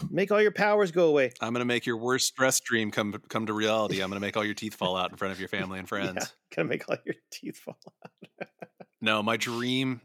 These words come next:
Speaker 2: my dream is for the Hydrators to come back and to have a crossover with Captain America because Doctor Decay and the Red Skull teamed up.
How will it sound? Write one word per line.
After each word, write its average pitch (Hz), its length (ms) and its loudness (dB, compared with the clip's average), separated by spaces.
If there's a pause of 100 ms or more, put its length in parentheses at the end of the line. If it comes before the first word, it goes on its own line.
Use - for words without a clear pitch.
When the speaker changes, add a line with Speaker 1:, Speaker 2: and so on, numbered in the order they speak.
(120)
Speaker 2:
my 120 160 -2
dream 120 560 -2
is 104 80 -4
for 113 120 -8
the 104 60 -4
Hydrators 113 520 -2
to - 80 -8
come 107 160 -4
back 101 360 -2
and 101 100 -8
to 98 40 -2
have 98 140 -2
a - 40 -16
crossover 101 520 -2
with 92 120 -12
Captain 101 360 -4
America 95 600 -6
because 92 300 -10
Doctor 90 320 -4
Decay 98 320 -2
and 92 100 -6
the 90 60 -6
Red 92 240 -6
Skull 92 260 -6
teamed 87 300 -12
up. 82 220 -10